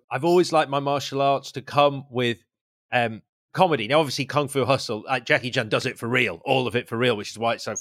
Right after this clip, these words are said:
fucking amazing. Um, whereas Kung Fu Hustle, I seem to remember, I haven't seen it for years,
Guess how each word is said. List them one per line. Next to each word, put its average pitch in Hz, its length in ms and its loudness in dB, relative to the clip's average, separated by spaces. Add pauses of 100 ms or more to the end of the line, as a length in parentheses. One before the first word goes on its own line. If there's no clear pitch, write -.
(100)
fucking 135 240 -8
amazing. 110 520 -6 (120)
Um, 113 220 2 (240)
whereas 120 140 0
Kung 147 200 2
Fu 131 160 -2
Hustle, 131 300 0
I 110 80 0
seem 127 160 -10
to 107 80 -8
remember, 110 320 -2 (360)
I - 40 2
haven't 123 180 0
seen 120 160 -6
it 110 80 -8
for - 80 -18
years, 110 320 -2